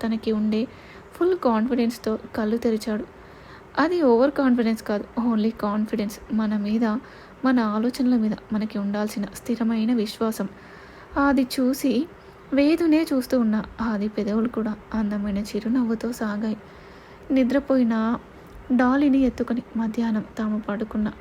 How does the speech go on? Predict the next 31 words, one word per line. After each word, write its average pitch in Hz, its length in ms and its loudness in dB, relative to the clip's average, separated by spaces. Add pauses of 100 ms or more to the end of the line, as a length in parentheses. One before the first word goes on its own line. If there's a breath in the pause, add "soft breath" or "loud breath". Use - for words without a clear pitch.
బెడ్‌రూమ్‌లోకి 220 580 -2
తీసుకెళ్లి 214 500 -4
పడుకోబెట్టి, 220 800 -4 (580 loud breath)
ఆమె 285 120 2
పడిపోకుండా 233 760 0
పిల్లోస్ 214 500 -4 (160)
అడ్జస్ట్ 233 400 -4
చేశాడు 220 320 -2
వేదు. 214 260 -2 (640 loud breath)
ఛార్జింగ్ 285 480 2
పెట్టిన 254 280 2
మొబైల్ని 220 440 2
ఛార్జర్ 226 420 -2
నుండి 214 220 -2
రిమూవ్ 220 560 -4
చేసి, 220 240 -4 (240)
తక్షణ 214 320 -4
కర్తవ్యంగా 226 800 -2 (580 loud breath)
తన 330 100 2
తల్లికి 285 400 0
కాల్ 240 400 0
చేస్తూ 247 240 -2 (180)
బాల్కనీలోకి 240 760 0
వెళ్ళాడు. 220 360 0 (720 loud breath)
ఫోన్ 254 300 2
లిఫ్ట్ 247 240 2
చేసిన 233 240 0
నందిని 214 420 0
గారు, 233 200 0
"చెప్పు - 420 -8
కన్నా." 214 400 -2